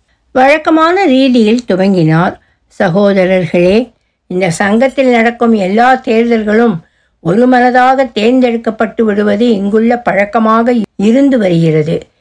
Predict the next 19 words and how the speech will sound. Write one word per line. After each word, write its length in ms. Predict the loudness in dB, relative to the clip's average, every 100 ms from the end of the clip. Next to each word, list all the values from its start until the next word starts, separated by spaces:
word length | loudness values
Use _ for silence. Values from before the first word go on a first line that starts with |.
| _
இன்றும் 440 | -4 0 0 0 0
இதே 380 | 2 2 0 0
முறையில் 480 | 0 0 0 -2
காரியம் 540 | -2 -2 0 0 2 0
நடக்குமென்று 720 | 0 -2 -2 0 0 2 0
நான் 380 | 0 -2 -2 -4 _ _ _ _ -4
எதிர்பார்ப்பது 840 | -4 0 0 0 0 -2 -2 0
மட்டுமல்ல, 840 | -2 -2 -4 -2 0 0 -2 -6 _ _ _ -8
மனப்பூர்வமாய் 960 | -2 -2 -2 0 0 0 0 2 2
நம்புகிறேன். 840 | 0 0 0 -2 -2 -2 0 -2 -6 _ _ _
நீங்கள் 440 | -2 2 2 2 0
யாராவது 800 | -2 0 2 2 2 2 0 0
ஒருவரின் 480 | 2 0 0 -4 -6 -2
பெயரை" 920 | 0 2 2 2 2 0 0 -2 -6 _ _ _ _ _ _
கூட்டத்திலிருந்து 920 | -2 -2 -2 -4 -2 0 0 2 2
இடையே 400 | 2 2 2 2
லுங்கியுடன் 600 | 2 2 2 0 0 0
எழுந்து 420 | 0 0 0 0
நின்றான் 600 | 0 -2 0 0 -2 -4